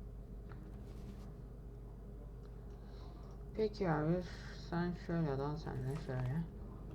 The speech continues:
Bak, kendi topraklarını alıyor, hadsiz. Siz şöyle ilerleyin. Salak lan bu. Ne yapıyorsun oğlum ya?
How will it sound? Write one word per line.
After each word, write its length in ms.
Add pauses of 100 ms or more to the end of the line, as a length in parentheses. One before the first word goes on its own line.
(920)
Bak, 200
kendi 280
topraklarını 640
alıyor, 300
hadsiz. 800 (3000)
Siz 240
şöyle 320
ilerleyin. 480 (1900)
Salak 480
lan 280
bu. 320
Ne 100
yapıyorsun 240
oğlum 260
ya? 160